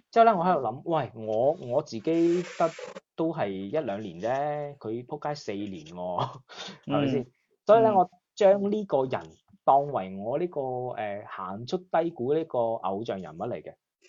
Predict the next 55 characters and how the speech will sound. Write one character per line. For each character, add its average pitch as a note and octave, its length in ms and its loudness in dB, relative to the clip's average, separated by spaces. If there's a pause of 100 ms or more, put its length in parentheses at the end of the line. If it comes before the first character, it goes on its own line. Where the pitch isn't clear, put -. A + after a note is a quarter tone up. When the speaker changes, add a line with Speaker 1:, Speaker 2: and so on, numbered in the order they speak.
(140)
Speaker 2:
嗯。 C#3 320 -2 (180)
Speaker 1:
即 G3+ 80 4
係 C3 160 2
佢 D3 60 2
都 F3+ 100 2
得， F3+ 220 6
我 G#2+ 360 -2
都 D#3 140 0
得 - 100 -2
嘅， F2+ 460 -6
而 G#2 80 -12
且 C3 140 -8
我 E3 220 6
都 D#3 80 -2
冇， A2 260 -2
Speaker 2:
<laughs> - 0 -
Speaker 1:
唔 G2 300 -16
算 A2+ 160 -10
抑 - 40 -10
鬱 C3 300 0
症， F2 220 -8
我 F#2+ 80 -10
唔 F#2 160 -12
開 A2 240 -2
心 A#2 140 -8 (120)
啫， G2 160 -8
係 F#2 160 -12
咪？ D#2+ 180 -14 (120)
Speaker 2:
嗯， D3 360 0
嗯。 C#3 340 0 (960)
Speaker 1:
好 C#3+ 80 2
啦， D#3+ 120 10 (640)
Speaker 2:
但 F#3+ 100 12 (100)
係 D#3+ 300 12
Speaker 1:
我 G3 80 12
就 G3 160 12
好 F#3+ 60 12
似， D4+ 100 12
你 A3 640 12
唔 F#3 60 12
好 D#4 60 12 (180)
講 G#3+ 360 12
嘢， B3 240 12
屌 F#3+ 120 8
你！ G#3+ 240 12
Speaker 2:
好， C#4+ 80 12 (480)
好。 D4+ 160 12
Speaker 1:
你 G4+ 60 12
成 C#4+ 140 12
日 B3+ 200 12
喺 C#4+ 80 12
度 B3+ 160 12
破 A3+ 240 12
擊 C4 180 12
我， A3 140 12